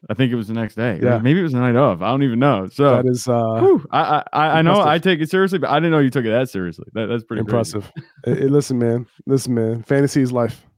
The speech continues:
Speaker 2: All right?
Speaker 1: Yes.
Speaker 2: Fantasy is life.
Speaker 1: Yeah, it is.
Speaker 2: Um, you know, the good thing, so w-, when I lose in these type of situations, like, what gives me a little bit more satisfaction is the fact that I,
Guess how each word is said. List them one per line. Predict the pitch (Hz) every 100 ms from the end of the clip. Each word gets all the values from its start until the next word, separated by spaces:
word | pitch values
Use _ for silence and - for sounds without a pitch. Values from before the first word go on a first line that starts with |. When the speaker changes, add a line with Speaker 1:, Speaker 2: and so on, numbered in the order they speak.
| _ _ _ _ _ _ _
Speaker 2:
All | 120
right? | 117 110
Speaker 1:
Yes. | 87
Speaker 2:
Fantasy | - 123 123 123
is | 113
life. | 127 107 113
Speaker 1:
Yeah, | 101
it | 101
is. |
Speaker 2:
Um, | 120 120 113 113 113 _ _ _ _ _ _ _ _ _ _
you | 180
know, | 180 170
the | 165
good | 135 202 -
thing, | 214 196 -
so | 170 170
w-, | 147 151 143 _ _ _ _ _
when | 165
I | 220
lose | 175 156 156
in | 147
these | 135
type | - 135 -
of | 113
situations, | 135 - 117 123 - 170 151
like, | 131 - _ _ _ _ _ _ _
what | - 127 127 160 151 _ - 131
gives | 170 175
me | 165 180 175
a |
little | 135 135 143
bit | 139 123
more | 127 127
satisfaction | - 123 127 - 123 135 180
is | 156
the | 135
fact | - 147 151 -
that | 127 -
I, | -